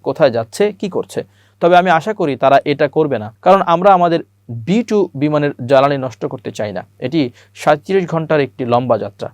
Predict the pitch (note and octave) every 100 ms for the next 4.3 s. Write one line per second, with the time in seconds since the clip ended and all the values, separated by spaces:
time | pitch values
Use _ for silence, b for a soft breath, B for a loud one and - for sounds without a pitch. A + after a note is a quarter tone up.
0 | _ - C3+ D#3 D#3 - E3+ F#3+ F#3+ D#3
1 | D3+ D#3 D3+ D3+ D#3 C3+ - C3 A#2+ b
2 | b - D#3 F3+ G3 F#3+ E3 D#3+ D3+ D3+
3 | - D#3+ _ E3+ D3+ C3 B2+ C3 B2 A#2+
4 | A2+ - A2+